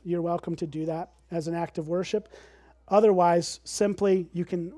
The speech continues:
you can join us in singing and, um, and participate that way. So, with that said, let me pray for us. Then I'll have the worship team come up, and we'll,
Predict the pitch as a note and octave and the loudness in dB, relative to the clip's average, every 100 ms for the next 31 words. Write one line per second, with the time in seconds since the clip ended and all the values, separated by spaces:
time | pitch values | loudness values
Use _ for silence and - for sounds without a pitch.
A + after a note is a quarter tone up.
0 | - C#4 D#3+ F3+ D#3 F3+ F3+ F3+ - E3 | -18 -12 -6 -6 -4 -2 0 -2 -4 -8
1 | - F3 F3 E3+ G3 D#3+ D#3 D#3 D3+ D3+ | -6 -4 -2 -4 -6 -10 -10 -12 -12 -12
2 | D#3+ _ - D#3 D3+ - E3+ - E3 D3+ | -16 _ -14 -14 -14 -12 -12 -10 -12 -10
3 | D#3+ C#3+ D3+ D#3 C3+ B2 _ G#3+ D#3+ - | -10 -10 -12 -16 -18 -20 _ 0 0 -4
4 | - - - - E3 G3+ G#3+ - F#3 E3 | -20 -20 -10 -6 4 4 4 4 2 4
5 | F#3+ G#3+ - G#3+ F#3+ G3 F3+ D#3+ - - | 0 0 2 2 2 0 -2 -2 -12 -20
6 | _ _ _ _ F#3 F3+ F#3 F3 F3 F3+ | _ _ _ _ -2 4 4 2 0 -2
7 | - D3 F3 E3 - E3+ E3 D#3 D#3 D#3+ | -2 -4 -4 -2 -4 -4 -4 -4 -4 -6